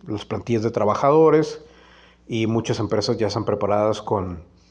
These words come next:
con cuestiones ya de, de inteligencia artificial, que la inteligencia artificial ahorita está, pero,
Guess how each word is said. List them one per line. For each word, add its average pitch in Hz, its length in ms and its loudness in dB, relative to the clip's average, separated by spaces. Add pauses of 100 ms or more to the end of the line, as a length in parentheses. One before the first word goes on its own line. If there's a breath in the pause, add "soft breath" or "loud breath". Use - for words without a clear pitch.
(300 soft breath)
con 104 180 -2
cuestiones 104 600 -4
ya 104 160 0
de, 104 320 0
de 98 320 -6
inteligencia 98 600 -4
artificial, 110 600 -2
que 131 80 0
la 110 80 0
inteligencia 101 500 -4
artificial 101 500 -6
ahorita 104 320 -4
está, 101 460 -4 (600 loud breath)
pero, 95 680 0